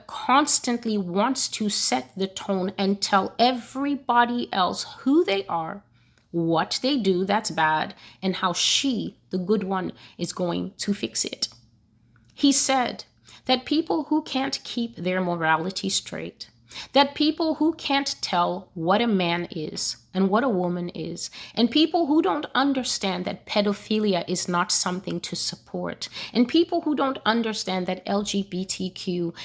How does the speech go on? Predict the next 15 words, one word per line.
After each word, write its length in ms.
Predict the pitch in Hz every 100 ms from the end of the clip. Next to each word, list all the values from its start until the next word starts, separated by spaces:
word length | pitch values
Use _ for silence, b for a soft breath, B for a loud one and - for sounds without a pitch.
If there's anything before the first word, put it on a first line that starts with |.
| B
is 240 | 202 196 190
not 440 | 185 208 262 -
something 500 | - 226 226 190 185
that 260 | 175 165 -
builds 360 | 185 196 - 175
moral 420 | 175 180 175 175
fiber 540 | - 170 165 165 160 -
into 400 | 190 190 - 180
a 60 | 170
community, 640 | - 160 170 175 165 - b b b
should 440 | - - - 226 196
not 440 | 190 190 208 - -
be 360 | 175 180 175 - -
the 100 | 175
ones 600 | 160 160 156 156 - -